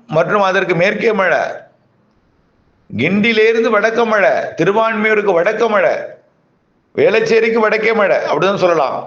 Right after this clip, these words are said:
ஆனா வி ஜி பில மழை இல்ல, நீலாங்கரையில் இல்ல. ஏன் அப்படி? எப்படி இது அமைப்பு? ஏன் இப்படி அமைந்தது? ஏன்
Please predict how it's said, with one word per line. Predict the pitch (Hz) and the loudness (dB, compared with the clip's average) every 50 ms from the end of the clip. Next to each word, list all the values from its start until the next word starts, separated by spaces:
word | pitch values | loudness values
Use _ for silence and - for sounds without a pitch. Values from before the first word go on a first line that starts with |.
| - - - | -14 -8 -4
ஆனா | - 147 151 151 147 | -2 -2 0 -2 -2
வி | 143 190 220 | 0 -2 -2
ஜி | 202 185 226 226 | 0 0 -2 0
பில | - 220 208 208 | 0 0 0 0
மழை | 185 180 175 175 170 | 0 2 2 2 2
இல்ல, | 165 147 147 147 151 175 202 208 | 0 0 0 2 2 2 0 -2
நீலாங்கரையில் | 185 190 208 226 220 220 208 196 175 170 160 151 139 127 | -2 0 0 0 0 0 0 0 0 0 0 -2 -2 -2
இல்ல. | 117 120 120 - - 131 - - - - _ _ _ _ _ _ _ _ _ _ _ _ _ _ _ _ _ _ - - | -2 -2 -2 -2 -2 -6 -8 -12 -16 -20 _ _ _ _ _ _ _ _ _ _ _ _ _ _ _ _ _ _ -10 -4
ஏன் | 107 143 160 175 180 175 | -2 0 0 0 0 -2
அப்படி? | 156 135 127 135 120 113 107 95 78 - - - - - _ _ _ _ _ _ _ _ _ _ _ _ _ _ - | -2 0 0 -2 -2 -2 -4 -6 -6 -8 -14 -18 -20 -20 _ _ _ _ _ _ _ _ _ _ _ _ _ _ -4
எப்படி | - 165 190 - - - - 247 226 240 | -2 -2 0 0 -2 -2 -2 -2 0 0
இது | 226 208 202 | -2 0 0
அமைப்பு? | 180 160 160 170 175 151 - 156 165 156 135 147 151 | 0 0 0 -2 0 0 2 2 2 2 0 0 0
ஏன் | 180 202 220 220 220 208 | 2 2 2 0 -2 -2
இப்படி | 151 - 180 170 151 | -2 -2 0 0 0
அமைந்தது? | 147 151 147 143 139 131 120 131 135 113 - - - - - - _ _ _ _ _ _ _ _ _ _ _ - | 0 0 -2 -2 -2 0 0 0 0 0 -2 -6 -10 -16 -20 -20 _ _ _ _ _ _ _ _ _ _ _ -6
ஏன் | - 170 208 247 240 240 | -2 -2 0 0 0 0